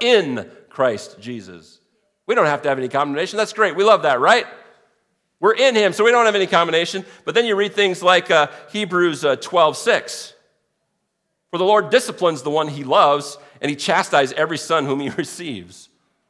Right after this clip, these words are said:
I just love being chastised and disciplined, don't you? We don't get to pick and choose what, what scripture's for us.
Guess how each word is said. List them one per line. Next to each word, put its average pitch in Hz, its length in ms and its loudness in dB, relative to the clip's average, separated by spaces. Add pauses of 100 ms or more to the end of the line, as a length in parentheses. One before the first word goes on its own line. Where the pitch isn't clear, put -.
(880)
I 254 100 -2
just 294 200 -12
love 131 360 -2
being 117 200 -8
chastised 101 680 -2
and 90 100 -18
disciplined, 95 500 -14
don't 165 160 -10
you? 156 200 -16 (2500)
We 277 100 -12
don't 302 120 0
get - 100 -6
to 202 80 -2
pick - 240 -2
and 151 120 -4
choose 143 380 -6
what, 135 240 -2
what 135 540 -4
scripture's 147 560 -8
for 131 240 -4
us. 127 380 -2